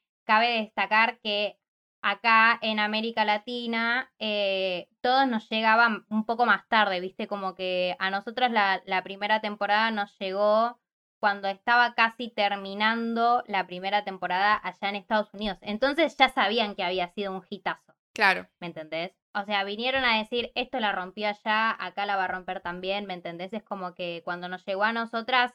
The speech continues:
Speaker 1: allá ya, ya era una reina, diosa, faraona
Speaker 2: <laughs>
Speaker 1: de la vida. Y hablando de los crossovers, por favor, repasemos qué personajes icónicos aparecieron en esta serie, además de los que ya conocemos, que son Jackson, Rico,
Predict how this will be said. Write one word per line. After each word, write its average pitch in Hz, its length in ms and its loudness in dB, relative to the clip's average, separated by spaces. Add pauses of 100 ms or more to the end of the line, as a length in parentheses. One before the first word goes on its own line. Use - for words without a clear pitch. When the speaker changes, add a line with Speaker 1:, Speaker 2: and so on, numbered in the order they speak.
(100)
Speaker 1:
allá 208 500 0 (140)
ya, 185 420 -2 (160)
ya 180 120 -6
era 180 160 -4
una 170 340 -10
reina, 175 460 -10
diosa, 170 320 -12
faraona 170 480 -10
Speaker 2:
<laughs> 196 600 -4 (280)
Speaker 1:
de 175 100 -4
la 165 140 -4
vida. 170 220 -6 (480)
Y 262 80 4
hablando 302 380 8
de 370 60 8
los 339 120 4
crossovers, 254 460 2
por 254 160 -2
favor, 254 240 6
repasemos 262 560 0 (100)
qué 277 120 4
personajes 247 640 -2
icónicos 220 640 0 (100)
aparecieron 190 640 -2
en 180 140 -6
esta 190 340 -8
serie, 208 640 0
además 175 360 -4
de 202 100 -4
los 180 140 -4
que 165 120 -12
ya 165 200 -8
conocemos, 202 680 -2 (340)
que 196 80 -4
son 190 320 -4 (260)
Jackson, 214 560 2
Rico, 208 580 -2